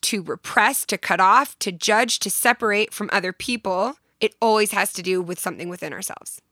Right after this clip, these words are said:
So this idea that in order to be safe, I can look at who this person votes for, or I can look at how this person spends their money, or I can look at,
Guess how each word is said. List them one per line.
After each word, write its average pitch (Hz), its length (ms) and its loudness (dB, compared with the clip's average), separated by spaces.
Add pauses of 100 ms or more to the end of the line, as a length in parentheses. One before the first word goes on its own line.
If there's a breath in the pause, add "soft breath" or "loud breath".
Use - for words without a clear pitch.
(180)
So 226 160 0
this 247 200 4
idea 240 420 4
that 208 100 2
in 214 140 0
order 240 180 4
to 214 100 -2
be 202 180 -2
safe, 233 380 2
I 190 100 2
can 190 280 -4
look 220 260 0
at 202 180 0
who 240 100 0
this 208 160 -2
person 208 360 -2
votes 214 320 2
for, 180 400 -2
or 196 160 6
I 180 120 2
can 214 200 -2
look 220 140 -4
at 220 120 2
how 220 140 4
this 208 160 -2
person 214 320 -2
spends 208 300 -2
their 202 140 -2
money, 202 260 0
or 160 100 -2
I 180 60 -2
can 214 220 -4
look 220 140 0
at, 190 180 0